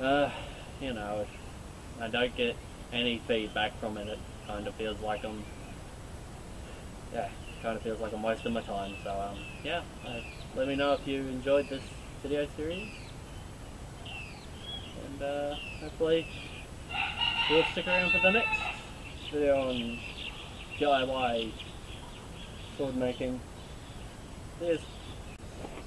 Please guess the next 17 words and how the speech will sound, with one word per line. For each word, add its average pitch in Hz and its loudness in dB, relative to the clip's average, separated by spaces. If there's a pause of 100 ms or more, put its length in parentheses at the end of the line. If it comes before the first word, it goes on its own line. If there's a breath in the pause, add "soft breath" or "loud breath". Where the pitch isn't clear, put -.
(680)
Oh, 143 8
uh, 139 6 (160)
almost 165 2
forgot, 135 8 (120)
the, 135 6
uh, 131 8 (120)
piece 180 0
of 135 -4
steel 147 4
I 123 8
started 135 6
off 127 2
with 127 0 (100)
was 120 4 (720)
thirty-six - 2
and 123 2
a 113 0